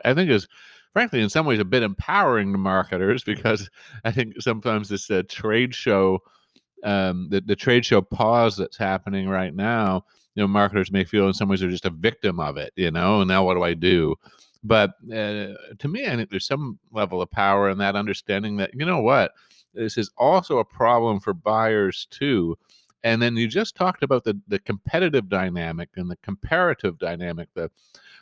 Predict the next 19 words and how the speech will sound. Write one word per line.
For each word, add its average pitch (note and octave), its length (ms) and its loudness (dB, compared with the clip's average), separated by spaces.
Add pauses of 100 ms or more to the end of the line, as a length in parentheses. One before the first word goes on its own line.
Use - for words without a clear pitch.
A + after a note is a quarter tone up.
buyers A2 500 2
can G2 160 -6
come G2+ 220 -4
to F#2+ 60 -4
the F#2+ 100 0
shows, G2 460 2
they F2+ 80 -4
can E2+ 160 -8
evaluate F2+ 480 -2
a E2 60 -4
lot F#2 200 0
of E2 120 -4
different F2 280 -10
contenders, F2+ 640 -6
they D#2+ 100 -8
can E2+ 140 -10
see F2+ 220 -6
new F2+ 340 0
and, E2+ 140 -6